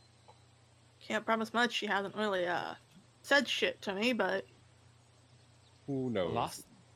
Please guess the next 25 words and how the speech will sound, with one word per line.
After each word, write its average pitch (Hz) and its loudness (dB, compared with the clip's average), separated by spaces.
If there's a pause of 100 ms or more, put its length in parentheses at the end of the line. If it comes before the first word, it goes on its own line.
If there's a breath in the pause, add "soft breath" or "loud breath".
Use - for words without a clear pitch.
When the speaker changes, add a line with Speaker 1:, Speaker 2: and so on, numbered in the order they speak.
(140)
Speaker 3:
last 156 2
time 196 0
I 160 2
just 151 -4
started 120 0
talking 147 -4
and 101 -6 (880)
this - -6 (200)
hunter 123 -2 (200)
answered. 110 -4 (420)
Maybe 170 -2
they 127 0
got - -4
something. 151 -6 (2250 loud breath)
Speaker 2:
Well, 185 -6
let's - -2 (240)
put 135 4
it - -2
to 131 -6
the 113 -6
test, 87 -2
and 101 -8
who 143 0
knows? 123 -2
Maybe 104 0